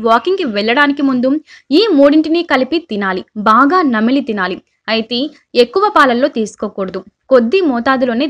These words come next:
తీసుకోవాలి. రాత్రిపూట ఇష్టం లేని వారు ఉదయాన్నే ఈ నీటిలో తేనె కలుపుకొని తాగవచ్చు, లేదా తీయగా తాగడం ఇష్టం లేని వారు, షుగర్ వ్యాధిగ్రస్తులు తేనెను ఉపయోగించకుండా ఆ నీటిని తాగేయాలి. ఇలా దీనిని ప్రతిరోజు క్రమం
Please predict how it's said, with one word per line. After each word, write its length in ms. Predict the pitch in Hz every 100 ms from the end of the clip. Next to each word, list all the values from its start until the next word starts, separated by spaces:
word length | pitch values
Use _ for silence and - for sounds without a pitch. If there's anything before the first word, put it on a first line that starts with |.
| 226
తీసుకోవాలి. 500 | 196 - 190 180 185 - _ - 208
రాత్రిపూట 500 | 214 285 381 392 370 254
ఇష్టం 240 | 240 294 277
లేని 160 | 269 254 247
వారు 160 | 240 294 - _ -
ఉదయాన్నే 540 | 226 277 339 320 262 269 285 302
ఈ 20 | 370 311
నీటిలో 320 | 269 294 277 285
తేనె 200 | 240 277 277
కలుపుకొని 380 | 254 - 247 285
తాగవచ్చు, 480 | 208 196 190 190 196 - 208
లేదా 240 | 208 214 349 - - _ 285
తీయగా 340 | 277 359 427 480
తాగడం 280 | 339 320 330 254
ఇష్టం 220 | 233 294 294
లేని 180 | 294 285
వారు, 180 | 277 294 370 -
షుగర్ 300 | 277 349 349 285
వ్యాధిగ్రస్తులు 640 | 254 262 269 262 269 254 330 -
తేనెను 260 | 302 370 370 220
ఉపయోగించకుండా 720 | 254 269 277 277 277 247 233 311 - _ 320
ఆ 60 | 339 240
నీటిని 280 | 247 311 294
తాగేయాలి. 460 | 180 185 185 180 - _ _ _ 262
ఇలా 160 | 285 285 294 247
దీనిని 260 | 320 330 -
ప్రతిరోజు 640 | 254 226 339 320 277 220 254 277
క్రమం 260 | 247 262